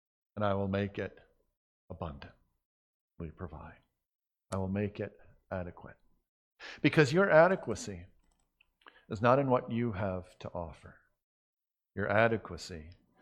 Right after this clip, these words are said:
is in what the Savior can do. And this is a lesson from Scripture.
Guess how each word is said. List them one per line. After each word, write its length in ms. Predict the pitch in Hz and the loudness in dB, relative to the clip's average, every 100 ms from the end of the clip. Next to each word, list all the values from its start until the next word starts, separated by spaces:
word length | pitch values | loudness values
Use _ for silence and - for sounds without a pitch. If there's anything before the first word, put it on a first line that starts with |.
| _ _ _ - | _ _ _ -10
is 160 | 95 92 | -8 -4
in 140 | 92 | -2
what 280 | 92 95 - _ | 0 -2 -6 _
the 100 | 104 | -10
Savior 600 | 95 95 87 78 78 82 - | -8 -8 -8 -10 -14 -16 -14
can 160 | 85 | -10
do. 100 | 90 | -6
And 140 | 110 143 | -2 0
this 140 | 175 | 0
is 160 | 240 185 | 0 -2
a 60 | |
lesson 340 | 131 95 - 92 | 0 0 0 -8
from 200 | 92 82 | -8 -12
Scripture. 520 | - 87 - 120 120 | -10 -12 -12 -12 -14